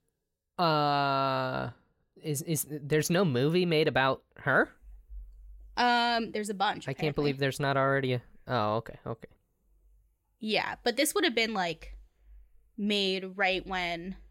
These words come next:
Speaker 2: the Patty Hearst thing, or right after it was
Speaker 1: Oh,
Speaker 2: happening,
Speaker 1: okay, yeah,
Speaker 2: or
Speaker 1: yeah.
Speaker 2: right before, like, dur-, like, really, like, soon after. But I think it was, like,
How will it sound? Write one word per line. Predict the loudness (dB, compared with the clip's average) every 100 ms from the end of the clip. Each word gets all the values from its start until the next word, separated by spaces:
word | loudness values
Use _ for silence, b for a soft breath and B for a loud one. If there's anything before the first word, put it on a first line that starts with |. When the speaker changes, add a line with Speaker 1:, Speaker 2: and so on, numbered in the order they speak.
| -20 _ _ _ _ _ _ _ _ _ _ _ _ _ _ _ _
Speaker 2:
the | -12
Patty | -4 -2 -2
Hearst | -4 -8 -8 -6
thing, | -6 -6 -8 -8
or |
right | -2 0
after | 2 0 -4 -18 -18 -20 -20 -20 -20 -20 _ _ -20 _ _ _ _ _ -12
it | -6
was | 0
Speaker 1:
Oh, |
Speaker 2:
happening, | 0 0 -4 -8
Speaker 1:
okay, | -6
yeah, | -6
Speaker 2:
or | -4 -2
Speaker 1:
yeah. |
Speaker 2:
right | -4 -6
before, | -12 -8
like, | -8 -6
dur-, | -4 -2 -2
like, | -6 -4
really, | -4 -2 -4 -6 -8 -12 -6
like, | -4 -4 -10 _ _ -8
soon | -4 0
after. | -2 -4 -6
But | -6
I |
think | -4 -4
it | -4
was, | -4
like, | -6 -8